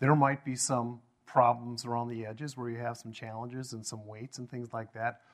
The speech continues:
But politics and greed get in the way because the money is totally different. The amount of money that Canadians spend on healthcare to,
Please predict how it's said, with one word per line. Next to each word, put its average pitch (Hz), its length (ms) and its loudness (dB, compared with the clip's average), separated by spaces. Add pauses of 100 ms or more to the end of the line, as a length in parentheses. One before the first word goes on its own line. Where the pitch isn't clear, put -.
(380)
But 123 260 2
politics - 920 8 (340)
and 127 160 -2
greed 147 400 4
get 135 120 0
in 117 160 -6
the 110 60 -8
way 110 220 -10
because 139 360 -4
the 139 100 2
money 156 360 6
is 110 180 -6
totally 131 340 -12
different. - 340 -16 (480)
The 127 80 -6
amount 143 340 12
of 139 40 -2
money 147 200 4
that 143 200 -2
Canadians 143 480 -4
spend 127 260 -4
on 123 120 -8
healthcare 120 420 -8
to, 123 80 -18